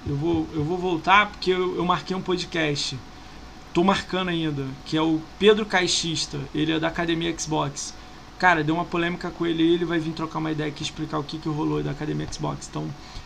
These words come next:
tá confirmando ainda, mas sábado deve ser ele. Sexta não tem, então, ou,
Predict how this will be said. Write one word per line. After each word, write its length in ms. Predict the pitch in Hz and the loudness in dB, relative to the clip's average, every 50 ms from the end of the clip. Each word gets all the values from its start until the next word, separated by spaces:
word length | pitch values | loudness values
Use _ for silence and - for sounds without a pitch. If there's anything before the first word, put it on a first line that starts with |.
| - - - | -14 -6 0
tá 120 | - 160 | 0 0
confirmando 520 | 160 - 196 196 196 208 190 180 190 190 185 | 2 2 0 2 2 2 2 2 2 0 0
ainda, 200 | 180 170 156 156 | 0 0 -2 -2
mas 160 | 151 156 147 | -2 -4 -4
sábado 380 | - - 165 160 160 170 156 156 | -2 0 2 2 2 0 0 0
deve 200 | 156 170 165 - | 0 0 -2 -2
ser 160 | - 170 170 | 0 0 0
ele. 180 | 156 135 131 | 0 0 -2
Sexta 460 | 131 - - 165 170 165 165 - - 165 | -4 -4 0 2 2 2 2 0 -2 -4
não 140 | 165 160 | -4 -4
tem, 180 | 147 - 175 185 | -2 -2 -2 -2
então, 200 | 190 - 180 170 | -2 -2 -2 0
ou, 280 | 175 180 196 233 226 | 4 4 4 4 2